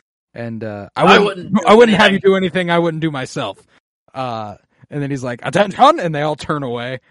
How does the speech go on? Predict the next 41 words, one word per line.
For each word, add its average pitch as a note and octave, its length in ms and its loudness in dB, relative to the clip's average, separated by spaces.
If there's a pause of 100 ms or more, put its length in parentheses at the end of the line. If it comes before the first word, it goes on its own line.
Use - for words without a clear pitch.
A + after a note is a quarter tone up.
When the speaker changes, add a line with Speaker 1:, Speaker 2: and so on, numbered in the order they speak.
Speaker 1:
And C3+ 80 -10
it's A#2+ 100 -12
like, B2 240 -8
"Oh, C3+ 400 2
no. G#2+ 560 -10 (560)
Oh, A2 480 -6
God." G#2+ 520 -12 (400)
Um, A#2+ 440 -6 (1700)
Speaker 2:
I'm D#3 120 -6
Speaker 1:
yeah, C#3 200 0
Speaker 2:
coming F3 180 0
Speaker 1:
but - 40 0
Speaker 2:
up F#3+ 80 -6
as F#3 240 2
the, E3+ 180 -6 (100)
as E3+ 220 -4
the D3+ 180 -8
ambulance, C#3 480 -12
though. G2 280 -12
"Is - 140 -16
anybody D3 340 -4
hurt?" F#3 320 -4
Dude F4 260 0 (680)
was A#3+ 240 -16
smart. - 600 -10
That, D#3+ 160 -6
that B3+ 160 -6
was, F#4+ 200 -2
that - 220 -4
was - 200 -20 (300)
Speaker 1:
It - 40 -4
was C4 120 -2
a C#4 40 4
Speaker 2:
that - 160 0
was - 20 2
Speaker 1:
well-coordinated E3 920 0
plan. F#3 380 -6
Speaker 2:
Yeah, - 80 -12
man. C#3 420 -14
And F3+ 180 -8
then A#3+ 240 -6